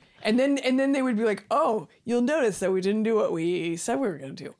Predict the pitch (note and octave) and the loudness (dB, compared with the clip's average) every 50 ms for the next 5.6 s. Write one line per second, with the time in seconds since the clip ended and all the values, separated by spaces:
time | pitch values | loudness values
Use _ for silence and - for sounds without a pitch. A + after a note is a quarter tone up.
0 | _ _ - F3 F3+ F#3+ C4+ C4+ - - D#3 D#3+ F3 G3 G#3+ B3 B3 F#3 C#3 D3+ | _ _ -10 -6 -4 -2 -2 -2 -2 -4 -8 -8 -6 -2 -2 0 0 0 -2 -2
1 | G3+ G3+ G#3 G#3 G3+ G3 G3+ F3+ - - - G3 F3 F3 F#3 - - F#3+ F3+ - | -2 0 0 0 0 0 -2 -2 -4 -4 -4 -2 -2 -2 -2 -4 -4 -6 -6 -4
2 | F#3+ F#3 - - G3 F#3 - G3+ G#3 A#3 A#3+ - - - - - F4+ F#4 F#4 F4+ | -4 -6 -4 -4 -4 -4 -4 -4 -4 -4 -6 -8 -8 -6 -4 0 0 2 2 0
3 | F4 F4 - - C#4+ D4 E4+ - C4+ D#4 F4 G4+ G#4+ G4+ F4+ C#4+ A#3+ A3 A3 B3 | 0 -2 -4 -4 -4 -4 -4 -2 -2 0 0 0 0 -2 -2 -2 -2 -4 -4 -6
4 | - - - B3+ D#4 F4+ G4 F#4+ - - C#4+ C4+ A#3+ G#3+ E3+ A#3+ C#4+ C#4+ - - | -8 -8 -6 -4 -2 -2 -2 -2 -2 -2 0 0 0 0 0 -2 -2 -2 -4 -4
5 | - B3 A#3+ B3 B3 B3 C4 C4+ C#4+ D#4+ F4 | -2 -2 0 0 0 0 0 0 0 -2 -2